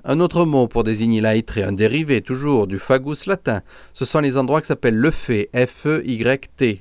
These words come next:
écrit à la française. Ou la fête, vous en avez quelques-uns en, du côté de la Creuse, hein. Euh, la fête, F E Y T E.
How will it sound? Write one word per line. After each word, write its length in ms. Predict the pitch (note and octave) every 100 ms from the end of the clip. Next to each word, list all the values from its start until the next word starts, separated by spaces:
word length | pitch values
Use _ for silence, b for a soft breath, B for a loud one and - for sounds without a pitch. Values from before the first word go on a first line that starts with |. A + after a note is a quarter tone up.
| -
écrit 300 | G#2 - A2
à 40 |
la 120 | G2 G2
française. 500 | A2+ A#2 G2+ F#2 F#2 B B A2+
Ou 80 |
la 160 | A#2+ E3
fête, 340 | - C#3+ A2
vous 160 | G#2 G2+
en 60 | G#2
avez 180 | G#2
quelques-uns 520 | G2+ G2+ - G#2+ A#2+ A#2+
en, 240 | G#2 G2 B B B -
du 140 | A2+
côté 240 | A#2+ -
de 80 | B2+
la 100 | D3+
Creuse, 400 | - B2 A2+ G2
hein. 100 | G#2+ B B B -
Euh, 80 | G2+
la 140 | G#2+
fête, 340 | - C#3 D3 -
F 200 | B2 -
E 80 | A2+
Y 340 | G#2 C3 -
T 160 | D#3 D3+
E. 180 | A#2